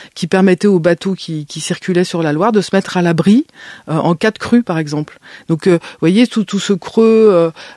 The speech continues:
euh, qui a été un peu recouvert par le, par le, le parvis là,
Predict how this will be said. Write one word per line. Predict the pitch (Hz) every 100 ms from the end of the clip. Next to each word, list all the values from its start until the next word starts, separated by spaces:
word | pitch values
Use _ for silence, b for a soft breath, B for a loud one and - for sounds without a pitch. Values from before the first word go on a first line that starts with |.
| 165
euh, | 160 160
qui | 156
a |
été | 165 170
un | 160
peu | 170
recouvert | 165 - 170 180
par | - 165
le, | 165 147 143
par | 151 156
le, | 156 139 131 123
le | 147
parvis | 160 160 156 262
là, | 262 185